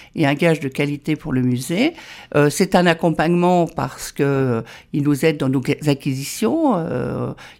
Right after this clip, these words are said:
il y a un comité qui regarde ce qu'on peut acheter pour le musée, et cetera.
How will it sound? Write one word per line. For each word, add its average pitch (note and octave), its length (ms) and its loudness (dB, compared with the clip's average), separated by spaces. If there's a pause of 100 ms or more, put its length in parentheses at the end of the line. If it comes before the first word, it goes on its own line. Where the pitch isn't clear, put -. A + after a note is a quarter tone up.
il B2+ 60 -6
y A#2+ 40 0
a - 20 0
un B2+ 40 0
comité C#3 560 -2
qui - 140 -10
regarde B2+ 520 -4
ce A#2 120 -12
qu'on B2 100 -6
peut B2+ 180 -6
acheter B2+ 340 -6
pour C3+ 180 -8
le A#2+ 80 -2
musée, C3+ 320 -2
et B2 160 -8
cetera. D#3+ 640 -2